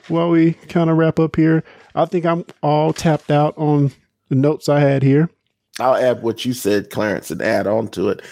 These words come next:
Speaker 2: I do love the fact that we get to flesh out a lot of these characters like Chapel and, um, and Banga and Pike and Spock, to be honest.
Speaker 1: Yeah.
Speaker 2: 'Cause when people, you know how we say people get all up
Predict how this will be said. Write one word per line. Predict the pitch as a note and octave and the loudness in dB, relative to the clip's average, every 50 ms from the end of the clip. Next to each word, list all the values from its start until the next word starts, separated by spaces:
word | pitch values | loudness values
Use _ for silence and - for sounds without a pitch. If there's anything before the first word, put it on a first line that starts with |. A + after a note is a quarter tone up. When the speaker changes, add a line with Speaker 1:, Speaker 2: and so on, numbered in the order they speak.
| - - - - - _ | -20 -20 -20 -20 -16 _
Speaker 2:
I | - A#2+ B2+ B2 | -4 -2 -2 -2
do | A2 G2 F2+ B2+ C#3 | -4 -6 -8 -6 -4
love | D3 C#3+ C3+ C3 B2+ A#2 G2 | -2 0 0 0 0 0 -2
the | F2+ G2+ | -6 -8
fact | - - A2+ G#2 G#2 G2 - - - | -4 -2 0 0 0 0 -2 -4 -8
that | F2+ F2 B1+ | -8 -8 -8
we | F2 F#2+ G2+ G#2+ G#2+ F#2+ | -4 -2 -2 0 0 0
get | F#2 G#2 G#2 F2+ - - | 0 0 0 0 -2 -6
to | - - F#2+ G2 G2 F#2 | -6 -2 -2 0 -2 -2
flesh | - - - G2+ G2 G2+ G#2 - - - | -6 -4 -4 0 0 0 0 -2 -2 -2
out | G2+ G#2 G#2 G2+ F#2 - - _ _ _ _ _ _ _ - | -2 -2 -2 -2 -4 -6 -10 _ _ _ _ _ _ _ -4
a | - G2+ | -2 -2
lot | G#2 G#2 G2+ G#2 G#2+ G#2 G#2+ G#2+ G#2 | 0 0 0 0 0 2 2 0 0
of | G2+ F#2 | -2 -4
these | G2 G2+ F#2 - | -6 -8 -8 -6
characters | - A2 G2+ F#2+ F#2+ F#2+ - F#2+ G2 F2+ F2 | -4 -2 -2 -2 -2 -4 -4 -6 -6 -4 -4
like | F#2 F#2 F2 F#2+ F2+ - - _ _ _ _ _ - - - A2+ | -2 -2 -2 -2 -4 -6 -10 _ _ _ _ _ -8 -4 0 0
Chapel | G2+ G#2 G#2 - - - B1 B1 G#1+ G1+ - - - _ _ _ _ _ _ - | 0 0 0 -4 -6 -10 -10 -8 -8 -10 -12 -16 -20 _ _ _ _ _ _ -4
and, | G#2 F#2+ G2 F#2+ F#2+ F#2+ F#2+ - - - | -2 0 0 0 0 -2 -4 -4 -4 -4
um, | - G2+ F2+ F2+ F#2 F2+ E2 - - - - | -4 -2 -2 -2 -4 -4 -6 -8 -10 -8 -6
and | - G2 F2+ E2 | -6 -6 -4 -2
Banga | G2+ G#2+ G#2+ G#2+ G#2 G#2 G2+ E2 - - - | -2 0 0 0 -2 -2 -4 -4 -2 -2 0
and | A#2+ C3 C#3 D3+ - | 0 0 0 -2 -6
Pike | - D#3 E3 D#2+ - - - - - | -6 -4 -4 -4 -4 -6 -10 -14 -14
and | - B2 C3 | -12 -12 -12
Spock, | - - - - - - - - _ | -14 -8 -4 -2 -2 -2 -4 -8 _
to | - G#2 | -14 -12
be | G2+ G2+ G#2 G#2+ | -10 -6 -6 -4
honest. | G2+ F#2+ G2 F#2 F2 F2 F2 - - _ _ _ _ - | -4 -4 -4 -4 -6 -10 -12 -14 -20 _ _ _ _ -10
Speaker 1:
Yeah. | G#2 G#2 G#2 | -10 -8 -4
Speaker 2:
'Cause | - A#2+ A2+ G#2+ | -2 -2 -2 0
when | A2+ B2 B2 A2 | 0 -2 -2 0
people, | - C#3+ D#3 E3 - C3 C#3 B2+ | -2 -2 -2 -2 0 0 -2 0
you | A2 C3+ D#3 | 0 0 0
know | C3 A#2+ B2 A#2+ | 2 0 0 0
how | A#2 A#2 A#2 | 0 0 0
we | A#2 C3 C3 | -2 -4 -6
say | C3 - A#2+ A2 G#2+ | -4 -2 0 0 0
people | A2 B2 A#2+ A2+ - A#2+ A2+ | 0 -2 -4 -2 -2 -2 -2
get | A2 A2+ A2 | 0 0 2
all | A2+ A2 A2+ A2+ A2 A2+ | 2 2 2 2 0 0
up | A2+ A2 | -2 -4